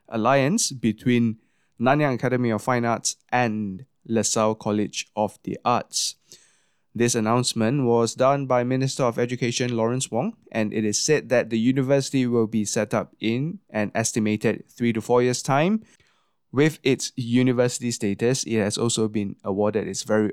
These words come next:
own degree awarding powers, which means that we could very well see these two institutions awarding their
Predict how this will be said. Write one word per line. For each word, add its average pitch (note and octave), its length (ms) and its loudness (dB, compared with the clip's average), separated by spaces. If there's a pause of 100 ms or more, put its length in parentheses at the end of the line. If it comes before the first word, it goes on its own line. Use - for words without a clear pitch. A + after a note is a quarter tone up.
own D3 320 2
degree A#2+ 320 0
awarding A2 480 0
powers, G2+ 720 -2
which G#2 500 -6
means G#2+ 540 -2
that G2 320 -4 (400)
we A2+ 160 0
could - 420 -2
very C3 300 4
well A#2+ 340 2
see B2 380 0
these A#2 320 -2
two A#2+ 220 0
institutions A#2 1040 -2
awarding G#2+ 480 -4
their G2+ 240 -6